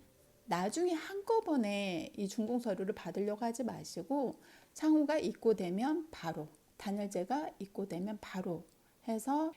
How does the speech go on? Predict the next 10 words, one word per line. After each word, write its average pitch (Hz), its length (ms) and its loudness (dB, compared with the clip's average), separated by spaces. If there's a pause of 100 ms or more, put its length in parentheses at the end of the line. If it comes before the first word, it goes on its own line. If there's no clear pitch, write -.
미리미리 240 720 6
서류를 330 400 2
챙기시는 339 540 2
게 240 100 4
좋을 185 320 0
것 196 100 -4
같습니다. - 560 -4 (1160)
그리고 240 340 4
두 220 120 -4
번째는 196 640 0